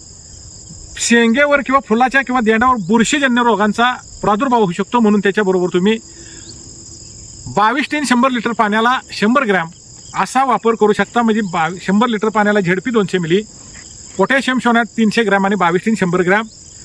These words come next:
किडींचा प्रादुर्भाव असेल, आळीचा आहे, तर तुम्ही तिथं इमामेक्टिन बेन्झोएटचा शंभर लिटर पाण्याला पन्नास ग्रॅम वापर करू शकता. ह्याच्यानंतर तुम्हाला स्प्रे घ्यायची गरज नाही.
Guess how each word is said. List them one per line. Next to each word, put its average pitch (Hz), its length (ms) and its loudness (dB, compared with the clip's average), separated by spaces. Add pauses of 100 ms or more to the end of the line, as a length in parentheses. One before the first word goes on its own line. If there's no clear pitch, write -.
(400)
किडींचा 285 400 0
प्रादुर्भाव 277 560 2
असेल, 262 200 0
आळीचा 240 380 2
आहे, 233 140 2
तर 262 260 0
तुम्ही 240 280 0
तिथं 262 280 0 (140)
इमामेक्टिन 233 480 0
बेन्झोएटचा 214 580 0 (120)
शंभर 233 220 0
लिटर 220 220 0
पाण्याला 196 260 0
पन्नास 190 340 -2
ग्रॅम 175 200 -2
वापर 156 240 0
करू 147 180 -4
शकता. 143 300 -6 (800)
ह्याच्यानंतर 294 680 -2
तुम्हाला 277 260 2
स्प्रे 277 220 0
घ्यायची 262 220 -2
गरज 240 300 0
नाही. 262 180 2